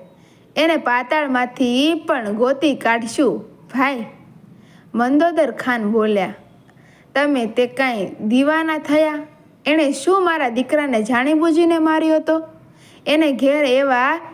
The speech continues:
કેટલા દીકરા ભૂખા મરે છે, જાણો છો? કોડ ભર્યો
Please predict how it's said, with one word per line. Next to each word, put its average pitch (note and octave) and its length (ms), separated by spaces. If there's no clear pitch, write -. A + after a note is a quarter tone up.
કેટલા D#4+ 360
દીકરા B3 440
ભૂખા A#3+ 440
મરે G#3+ 300
છે, - 300
જાણો B3+ 320
છો? D#4+ 300
કોડ D4 260
ભર્યો C#4+ 400